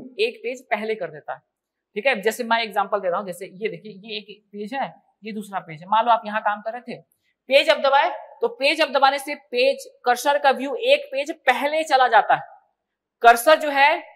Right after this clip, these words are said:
कब moment का previous page पे चला जाएगा, यानी cursor किस पे जाएगा? पहले वाले page पर ब्लिंक करने लगेगा, वहां पर चला जाएगा। और page down करने से cursor का जो आपका moment है वो कहाँ चलेगा? एक page नीचे चला जाएगा। View कहाँ?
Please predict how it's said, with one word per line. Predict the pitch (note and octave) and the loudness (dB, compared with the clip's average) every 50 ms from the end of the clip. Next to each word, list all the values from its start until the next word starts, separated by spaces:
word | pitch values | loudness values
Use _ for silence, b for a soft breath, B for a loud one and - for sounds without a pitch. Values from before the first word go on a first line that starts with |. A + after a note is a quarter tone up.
| _ _ - | _ _ 4
कब | B3 B3+ A#3+ A3+ | 4 4 4 2
moment | B3 B3+ B3+ C#4+ D4 C4+ - - _ _ _ _ _ - | -6 -4 -2 -2 -2 -2 -4 -18 _ _ _ _ _ 4
का | A#3 A#3+ B3+ C4+ | 6 6 6 6
previous | C4 - C4 C4 C#4 C4 D4+ E4 D#4+ D#4+ D#4+ | 2 0 -4 -4 -2 2 4 4 4 2 0
page | - C#4 C#4+ C#4+ | -6 -6 -6 -6
पे | - D4 C#4 | -8 -12 -8
चला | C#4+ A#3+ A3 G#3 | -6 -4 -4 -4
जाएगा, | G3 G3 F#3+ F#3+ G3 G#3+ A#3+ B3+ B3+ _ _ _ - | -6 -6 -10 -8 -4 -4 -4 -4 -6 _ _ _ -10
यानी | G#3 A3 A3+ | -10 -8 -2
cursor | A3 A3+ A3 G#3+ B3+ B3+ | -2 -2 0 0 -4 -6
किस | B3 A#3+ | -6 -4
पे | - B3+ B3 | -2 0 0
जाएगा? | B3+ A#3+ A#3+ B3 C4 C#4+ D4+ - - - - - | 2 2 4 6 6 4 4 2 -6 -20 -6 2
पहले | - B3+ B3+ D4 E4+ F4 | 2 2 4 6 4 6
वाले | E4 D#4 D4+ C#4+ | 6 6 4 4
page | C#4+ C#4+ B3 A#3 A#3 | 0 -2 -6 -8 -8
पर | - - B3+ C#4+ D4+ | -10 -8 -8 -8 -8
ब्लिंक | - _ _ _ F#3 F3+ A3+ A#3+ A3+ A3+ | -10 _ _ _ -14 -12 -12 -12 -10 -12
करने | G#3+ G3 G3+ G3+ | -12 -12 -10 -8
लगेगा, | G3 F#3+ F#3+ G3 F#3+ A3+ B3+ C#4+ - - - _ _ F3 | -8 -10 -8 -4 -2 -2 -2 -2 -2 -10 -20 _ _ -12
वहां | F3+ F#3 F3+ | -10 -10 -8
पर | F3+ E3 | -10 -10
चला | D#3+ D#3+ D3 C#3+ | -10 -12 -16 -16
जाएगा। | D3 D3 C#3+ D3 _ _ _ _ _ _ _ - - | -16 -16 -20 -20 _ _ _ _ _ _ _ 0 2
और | G3+ A3+ A3+ - | 2 2 2 -2
page | B3 C4+ D#4 C4+ | -2 -2 -2 0
down | D#4+ B3 C4+ C#4+ C#4+ C#4 | 4 4 4 4 4 2
करने | C#4+ C#4 C#4 C#4+ | 0 0 0 -2
से | C#4 D4 D4 D4+ D4+ - _ _ _ _ _ _ _ _ _ - | -4 -4 -4 -4 -4 -8 _ _ _ _ _ _ _ _ _ -2
cursor | A#3+ A#3 A#3 C4 C4 B3+ | -2 -2 0 -2 -4 -2
का | B3 B3+ B3 B3 B3 | -2 -2 -2 -2 -4
जो | G#3+ A3 A#3+ A3+ A#3 A#3 - | -8 -8 -10 -10 -10 -8 -4
आपका | - F#3+ - - A#3 | -4 -4 -2 -2 -4
moment | A3 A3+ A3 A3+ A3+ A3 A#3 | -4 -6 -12 -12 -12 -10 -8
है | A#3+ | -6
वो | B3 A3 | -4 -4
कहाँ | G#3+ A3 A3+ | -4 -4 -6
चलेगा? | G#3+ G#3 G#3 G#3 G#3+ A#3+ | -6 -6 -6 -6 -6 -6
एक | - G3 F#3+ - | -6 -6 -10 -8
page | - G#3+ B3+ C4+ A#3+ F#3+ | -8 -8 -8 -10 -12 -18
नीचे | F#3 F3+ F#3+ | -18 -20 -20
चला | F3 F3 E3 E3 D#3+ | -18 -14 -14 -14 -12
जाएगा। | D#3+ D#3+ F3 A3+ A#3+ G#3+ F3 E3+ | -10 -6 -4 -4 -4 -4 -6 -8
View | G#3 C4+ C#4+ | -8 -8 -6
कहाँ? | B3+ C4 A#3+ A#3+ A#3+ - - _ _ | -6 -4 -4 -6 -6 -8 -16 _ _